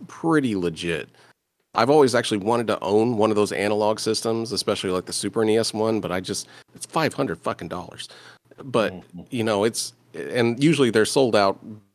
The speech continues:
Speaker 1: before the pre-order even goes up. Like, you gotta catch 'em really quick. And the aftermarket for those things, you would just forget about it. But, yeah, that, that TurboGrafx analog thing looks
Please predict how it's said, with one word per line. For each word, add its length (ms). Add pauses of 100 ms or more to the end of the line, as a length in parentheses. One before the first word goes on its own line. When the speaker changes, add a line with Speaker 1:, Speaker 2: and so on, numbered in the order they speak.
(140)
Speaker 1:
before 300
the 60
pre-order 400
even 200
goes 220
up. 180 (180)
Like, 200
you 80
gotta 200
catch 320
'em 60 (160)
really 240
quick. 420 (300)
And 200
the 140
aftermarket 640
for 140
those 260
things, 300
you 80
would 160
just 180
forget 400
about 240
it. 160 (580)
But, 320 (640)
yeah, 500
that, 240 (160)
that 160
TurboGrafx 640
analog 400
thing 260
looks 400